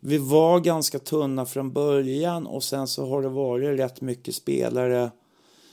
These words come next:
en del in från J tjugo och liksom lite omsättning i truppen, plus att det då, det var ju då tio skador kanske eller någonting sånt under säsongen som gjorde att det vart rätt hackigt i alla fall.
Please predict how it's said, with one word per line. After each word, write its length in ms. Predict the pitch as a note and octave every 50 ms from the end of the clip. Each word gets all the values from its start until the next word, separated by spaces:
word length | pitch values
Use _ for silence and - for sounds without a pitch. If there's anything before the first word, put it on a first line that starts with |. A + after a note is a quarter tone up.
| - - _
en 260 | - - C3+ C3 B2+
del 360 | A#2+ C3+ C#3 D3+ D#3+ D#3 D3+ D3
in 240 | C#3+ C#3 C3+ C3
från 300 | B2+ - - C3 B2+ B2
J 280 | A#2 A#2 A#2 A2 G#2+ G#2
tjugo 720 | - - - C#3 D3 D3 D3 D3+ D3 D3+ D#3 D#3 D3+ D3
och 440 | D3 D3 D3 D3 C#3+ C3 G#2 B2+ C#3 B2 - - _
liksom 520 | - - - B2+ C3+ C3 - - C3 C#3 C#3
lite 420 | C3 B2+ B2+ - C3 C3 B2 A#2 A2 - _ _ _ _ - - - _
omsättning 760 | - - E3 D3+ C#3 C3+ C3 - - C#3+ C#3 C#3 - C#3+ C#3+
i 40 | C3
truppen, 600 | - - B2+ C#3 C3+ C3 C3+ - - C#3 C#3 C3
plus 320 | C3 C3+ C3+ C3 - -
att 100 | B2+ B2+
det 80 | - B2+
då, 380 | B2 C3+ C3+ C3 B2+ G#3+ - - - - _ _ _ _
det 100 | - D#3
var 360 | C#3+ B2+ D3+ E3 F3+ F#3+ F#3+
ju 80 | F#3 E3+
då 200 | C#3+ C3+ B2 A#2
tio 560 | - - - D#3 D3 C3+ A#2+ A#2 A#2+ C3 C#3
skador 540 | C3 - - D#3+ D3+ C3 A#2+ A#2 A#2 A#2 B2
kanske 420 | A#2+ - C3 B2 A2+ A2 - A2+
eller 120 | A2+ A2+ A2
någonting 320 | A2+ A2 G#2+ - A2+ A2+
sånt 560 | G#2+ - A2 G#2+ G#2+ G#2+ G#2 - - - - _ _ _ _ _ _ _ _ _ _ -
under 360 | - C3+ C3+ B2+ A#2+ A#2+ A#2+
säsongen 560 | A#2 A2+ A#2+ A#2 - - B2 A#2+ A#2 A#2 A#2
som 200 | A2+ - B2+ C3
gjorde 340 | B2+ B2 A#2+ A2+ A2+ A#2+ A#2
att 380 | A2+ A2 - - - - - - -
det 160 | - C3 C3
vart 540 | B2 B2+ B2 A#2+ - _ _ _ - - -
rätt 300 | C#3 C3+ C3 B2+ B2+ -
hackigt 480 | - C#3+ C3+ B2+ - - - A#2 - -
i 40 | C3
alla 200 | B2+ B2 B2+ B2+
fall. 500 | B2+ - G#3+ G#3+ F3+ B2+ A2 F2+ E2+